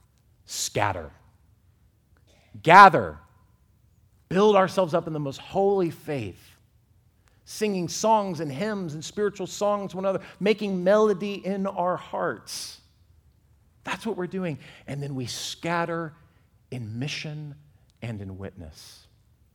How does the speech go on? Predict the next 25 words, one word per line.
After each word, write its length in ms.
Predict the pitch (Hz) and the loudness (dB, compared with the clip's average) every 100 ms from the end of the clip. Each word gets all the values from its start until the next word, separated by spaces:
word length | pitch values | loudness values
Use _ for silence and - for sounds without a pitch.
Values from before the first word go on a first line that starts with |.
| _ _ _ _ _ _ _ _ _ _ _ _ _ _ _ _ _ | _ _ _ _ _ _ _ _ _ _ _ _ _ _ _ _ _
You 100 | 143 | 2
guys 180 | 151 143 | 4 4
have 100 | 131 | -2
heard 240 | - 156 | -6 -6
me 120 | 143 123 | -4 -8
quote 340 | - 143 131 | -2 -2 -2
many 180 | 131 127 | -6 -6
times 380 | - 120 117 - | -6 -6 -6 -8
from 400 | 120 113 107 107 | -8 -6 -6 -8
Lesslie 520 | 110 120 117 113 104 | -8 -6 -8 -10 -10
Newbigin. 500 | 104 104 101 87 82 80 _ _ _ _ _ _ _ _ - - _ | -8 -10 -10 -14 -18 -20 _ _ _ _ _ _ _ _ -20 -20 _
Uh, 200 | 117 101 | -6 -4
in 80 | 110 | -2
Michael 320 | 127 147 139 | 0 0 -2
Goheen's 500 | 135 139 123 127 117 | -2 -2 -2 -6 -8
book, 320 | 107 110 117 117 | -8 -6 -6 -8
The 60 | |
Church 300 | 110 147 117 | -12 -12 -10
and 60 | 117 | -10
His 100 | 98 | -10
Vocation, 680 | 104 - 107 - 101 98 98 | -10 -10 -12 -12 -14 -12 -8
Lesslie 300 | 123 - 120 | -8 -8 -10
Newbigin 340 | 107 101 107 | -10 -10 -10
writes 260 | 95 - - | -10 -10 -12
this. 260 | 107 95 | -14 -14